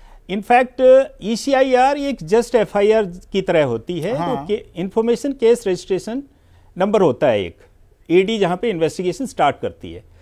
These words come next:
Speaker 1: इसका मतलब ये नहीं है कि ईसीआईआर रजिस्टर होते ही सब की सब चार्जशीट फाइल कर दी
Speaker 2: नहीं, जेल
Speaker 1: और
Speaker 2: में तो डाल
Speaker 1: चार्जशीट
Speaker 2: दिया
Speaker 1: फाइल
Speaker 2: जाता है
Speaker 1: करने
Speaker 2: ना,
Speaker 1: के बाद
Speaker 2: ईसीआईआर,
Speaker 1: कन्विक्शन रेट जहाँ तक मुझे
Speaker 2: ईसीआईआर
Speaker 1: लगता है
Speaker 2: फाइल होने पर जेल में डाला जा सकता है ना मेरे खिलाफ।
Speaker 1: बिल्कुल।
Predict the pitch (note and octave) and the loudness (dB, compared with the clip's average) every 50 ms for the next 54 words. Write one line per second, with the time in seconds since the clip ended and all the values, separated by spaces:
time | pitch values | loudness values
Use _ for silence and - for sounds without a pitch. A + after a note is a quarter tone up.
0 | - - - - F#3+ G#3 G3+ - C4+ A#3+ G#3+ G3+ G#3+ B3+ B3+ B3+ A#3+ A#3+ A#3+ A#3+ | -20 -20 -8 -4 -4 -2 0 2 0 2 0 0 0 2 0 2 2 4 4 4
1 | A3 G3 F#3+ A3 B3+ C#4 C4 C4+ C4+ C4 C4+ C4 - - - G3 G#3 - - B3+ | 4 2 2 2 2 0 0 -2 -4 -4 -4 -8 -12 -10 -8 -8 -6 -4 0 2
2 | A#3+ B3 B3 B3 B3 B3+ A3 G#3+ A3 A3+ G#3+ - A#3+ A#3+ F#3 D#3 D#3+ D#3 - A3+ | 4 4 6 4 4 4 4 2 2 0 -2 -4 -4 -4 -2 -2 -2 -2 0 0
3 | A#3 A3 B3 B3 - - G#3+ G3 F#3+ - A3+ F#3 - A3+ G#3+ - G#3 F3+ F3 E3+ | 0 2 0 -2 -2 -4 -4 -4 -4 -6 -6 -4 -4 -6 -4 -2 0 0 0 0
4 | - A#3+ A3+ - - E3 E3 F3+ E3+ D#3 C#3 A#2+ A#2+ D#3+ A3+ B3+ - A3+ A#3 F#3+ | -2 -6 -6 -2 0 0 0 0 0 0 -2 -2 -2 -4 -8 -8 -6 -6 -4 -2
5 | G#3 A#3 A3+ B3+ - B3 A#3+ G3+ A3 A3 A#3 A3 A3+ A#3 A3 B3 A#3+ A#3+ G#3 A3 | 0 0 2 4 4 4 4 4 4 6 8 8 8 6 6 4 2 2 4 6
6 | A3+ A3+ A3+ A#3 A3 A3 A3+ C4+ C4+ B3+ A#3+ A#3+ F#3+ A3 B3 B3 A#3+ A#3 A#3+ A#3+ | 4 4 4 4 2 4 4 4 4 4 4 2 0 0 2 6 6 6 6 6
7 | A#3+ G3 G3 A#3 C#4 B3+ - C#4+ C#4 B3 B3 B3 B3 A3+ F3+ G3+ A3 A#3+ B3 G#3 | 4 0 -2 -4 -6 -6 -4 -4 -4 -2 -2 -4 -4 -4 -4 -2 0 0 0 0
8 | A#3+ A#3 C4 C4+ - - G3 G3+ G#3+ A#3 A#3 A3+ A3 A#3 B3 A3+ E3+ A3 G#3 A3 | 0 0 0 0 4 6 6 6 6 6 6 6 6 6 6 4 2 4 4 4
9 | A#3 B3 A#3 G#3+ G#3 G#3 A3+ A3+ F#3 A3+ A3+ A#3 G#3+ F#3+ A3 G#3+ A3+ A3+ A#3+ A3+ | 4 4 0 0 0 0 -4 -4 -2 0 0 0 0 0 0 0 0 -2 -2 2
10 | G3+ G3+ G#3 A3 A#3 G#3+ A3+ G#3+ F3+ F#3 D3+ - - F#3 G3+ B3 A#3 A3 A3 A3 | 4 4 4 4 2 4 4 2 2 2 -8 -6 -4 -4 -2 -2 -4 -4 -2 -2
11 | A3 A3+ - G#3+ G3+ G3+ G#3+ G#3 C4+ C#4+ C4+ - - | -2 -2 -2 2 4 4 4 4 0 -4 -6 -8 -12